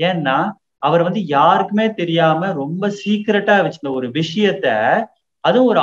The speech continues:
ordinary lab technician, இவருக்கு பர்சனலா அந்த அளவு ப-, பழக்கமே இல்லாத ஒரு lab technician வந்து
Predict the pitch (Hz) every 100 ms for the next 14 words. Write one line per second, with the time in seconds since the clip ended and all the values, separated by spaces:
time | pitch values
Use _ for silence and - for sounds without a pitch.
0 | 139 170 196 214 202 143 160 - 151 120
1 | 113 - 147 202 _ _ 165 175 175 170
2 | 196 220 233 233 175 151 160 190 185 143
3 | 131 - 135 160 190 202 170 139 127 120
4 | 127 165 175 170 139 131 127 113 120 131